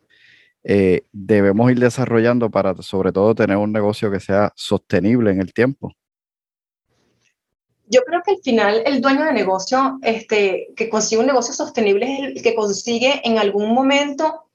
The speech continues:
Speaker 2: convertirse en estratega del negocio. El que sabe que su rol, aun cuando al principio sea muy operativo y muy metido en la, en la, en el día a día del negocio, el día de mañana es ver desde arriba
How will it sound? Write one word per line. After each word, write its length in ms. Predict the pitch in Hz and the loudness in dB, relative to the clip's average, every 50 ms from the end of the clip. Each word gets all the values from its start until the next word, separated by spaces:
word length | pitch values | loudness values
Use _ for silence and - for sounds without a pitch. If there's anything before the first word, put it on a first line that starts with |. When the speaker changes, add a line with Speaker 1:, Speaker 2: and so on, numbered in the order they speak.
| _ _ | _ _
Speaker 2:
convertirse 540 | - 240 226 214 202 - - - - - 254 | -2 -2 0 0 -2 -2 -4 -6 -4 -4 -4
en 60 | 285 | -2
estratega 600 | 302 - - - 202 202 - 220 226 208 190 180 175 | -4 -4 -2 -4 -4 0 2 2 2 2 2 0 -2
del 140 | 175 170 180 | -4 -4 -6
negocio. 520 | 175 175 180 170 170 - - - - - - _ _ - - - - - - | -6 -4 -4 -6 -6 -8 -10 -14 -16 -20 -20 _ _ -20 -18 -18 -18 -6 -2
El 140 | - 220 220 | -2 0 2
que 80 | 233 | 2
sabe 260 | 226 226 214 226 262 | 2 2 2 2 2
que 80 | - 339 | 0 -2
su 200 | - - - 233 | -4 -4 -2 -2
rol, 440 | 208 226 226 233 226 240 262 - - - | 0 2 4 4 4 4 2 0 -2 -2
aun 280 | 247 226 214 208 196 | 0 0 0 -2 0
cuando 460 | - 214 208 208 202 190 196 190 185 | 0 0 2 2 2 2 2 2 2
al 200 | - 202 196 190 | 2 0 0 0
principio 440 | - 202 202 190 - - 202 - 262 | 0 -2 -2 -2 -2 -6 -4 -2 -2
sea 240 | 262 - 294 285 285 | -2 0 0 0 0
muy 220 | 277 277 277 269 | 0 0 0 0
operativo 600 | 285 285 - 269 220 214 - - 208 208 226 247 | 0 0 0 0 0 0 0 -2 0 0 0 0
y 40 | 254 | 0
muy 240 | 247 240 233 240 247 | 0 -2 -2 -2 -2
metido 340 | 240 240 247 - 247 247 254 | -2 -4 -4 -2 -2 0 0
en 80 | 262 | 0
la, 220 | 254 247 233 226 - | 0 -2 -2 -2 -2
en 120 | 196 190 180 | -4 -2 -2
la, 120 | 175 - | -2 -2
en 160 | - 190 180 | -2 -2 -2
el 140 | 175 175 175 | -2 -2 0
día 220 | 196 208 226 233 | 0 2 2 2
a 20 | 254 | 2
día 240 | 254 247 254 254 269 | 0 0 0 0 0
del 160 | 262 220 196 | 0 -2 -4
negocio, 600 | 180 175 190 214 220 220 - - 277 269 269 - - - - - - - - | -4 -4 -4 -4 -4 -6 -6 -8 -8 -8 -8 -10 -16 -20 -20 -20 -20 -20 -8
el 180 | - 214 220 208 | -4 -4 -2 0
día 140 | 190 214 220 | 0 0 0
de 80 | 254 | 0
mañana 580 | 285 277 254 233 214 208 208 208 226 247 - 240 - | -2 -2 -2 -2 0 0 0 0 0 0 0 0 0
es 180 | 233 240 240 240 208 | -2 -2 -2 -4 -6
ver 340 | 202 190 202 226 226 226 | -4 -2 0 2 2 0
desde 260 | 226 277 277 262 226 196 | -2 -4 -4 -2 -2 0
arriba 540 | 185 - 226 240 233 214 220 - 151 - | 0 0 0 -2 0 -2 -2 -4 -6 -8